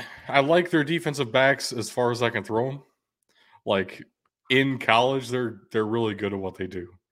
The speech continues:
I don't know that Nehemiah Pritchett's really an N F L corner. But, man, at, at Auburn, he's been really good. And you're able to keep that kind of a guy. You're able to keep Jarquez Hunter.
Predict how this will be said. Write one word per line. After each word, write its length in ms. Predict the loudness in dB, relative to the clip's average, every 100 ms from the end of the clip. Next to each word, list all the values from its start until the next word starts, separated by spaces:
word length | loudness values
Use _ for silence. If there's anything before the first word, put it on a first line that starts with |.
| _ _ _ -6
I 100 | -2
don't 160 | -2
know 160 | -2 -4
that 100 | -4
Nehemiah 460 | -6 -4 -2 -4 -4
Pritchett's 480 | -6 -6 -8 -10
really 520 | -12 -8 -6 -6 -10 -14 -14
an 100 | -10
N 140 | -8
F 160 | -6 -6
L 160 | -6
corner. 400 | -8 -10 -10 -14 _ _ _ _ _ _ -12
But, 100 | -4
man, 380 | 0 2 0
at, 280 | -4 -10 -8
at 180 | -8 -4
Auburn, 580 | 0 0 0 -2 -2 -4 -10 _ _ _ _ _
he's 240 | -4 -4 -2
been 200 | -2 0
really 300 | 0 0 0
good. 360 | 0 -2 -4 _ _ _ _ _ _ _ -6
And 460 | -4 -4 -6 -10 -16 _ _ _
you're 200 | -8 -6
able 160 | -4 -6
to 80 |
keep 400 | -6 -8 -8 -10
that 180 | -12 -12
kind 160 | -10 -10
of 100 | -10
a 20 |
guy. 220 | -10 -8 -6
You're 180 | -4
able 160 | -2 -4
to 80 | -8
keep 320 | -8 -10 -8
Jarquez 460 | -8 -8 -6 -8 -6
Hunter. 400 | -6 -6 -8